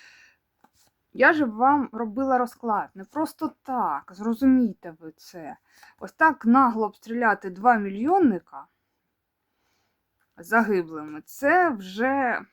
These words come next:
дзвіночки. Так. Визнає.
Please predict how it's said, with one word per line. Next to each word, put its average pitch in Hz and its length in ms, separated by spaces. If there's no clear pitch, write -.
дзвіночки. 202 760
Так. - 460
Визнає. 175 560